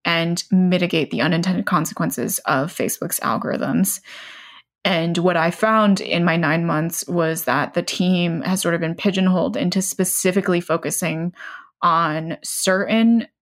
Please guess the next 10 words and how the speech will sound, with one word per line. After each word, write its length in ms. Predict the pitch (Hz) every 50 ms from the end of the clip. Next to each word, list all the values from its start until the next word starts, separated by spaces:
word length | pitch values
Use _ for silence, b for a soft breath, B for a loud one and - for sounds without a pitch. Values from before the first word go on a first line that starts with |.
| _ _
unintended 560 | - 220 233 240 240 233 233 240 233 233 226
consequences 680 | - 233 233 233 - - 240 240 233 - 247 233 208 -
that 140 | 180 170
are 360 | 175 175 170 175 165 - - - _
good 260 | 175 175 175 185 180
for 480 | - - - 185 175 175 170 - - - -
Facebook's 400 | 190 175 175 - 165 - - -
growth 360 | - 175 160 165 190 190 -
to 120 | - 196
resolve, 640 | 185 185 175 - 165 175 175 180 185 240 - -